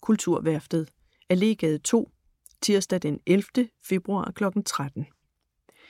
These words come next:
Historierne om Leopold er skrevet og illustreret af Dina Gellert. Rytmisk lytteklub om The Supremes, J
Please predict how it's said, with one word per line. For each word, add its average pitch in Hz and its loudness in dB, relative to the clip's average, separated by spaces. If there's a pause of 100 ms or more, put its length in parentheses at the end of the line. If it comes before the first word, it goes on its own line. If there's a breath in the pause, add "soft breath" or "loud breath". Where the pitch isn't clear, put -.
(140 soft breath)
Historierne 196 2
om 180 2
Leopold 190 4
er 180 2
skrevet 190 2
og 180 2
illustreret 196 -2
af 190 0
Dina 202 2 (100)
Gellert. - -4 (1200 soft breath)
Rytmisk 220 4
lytteklub 196 0
om 175 4
The 160 -2
Supremes, 190 0 (300)
J - 6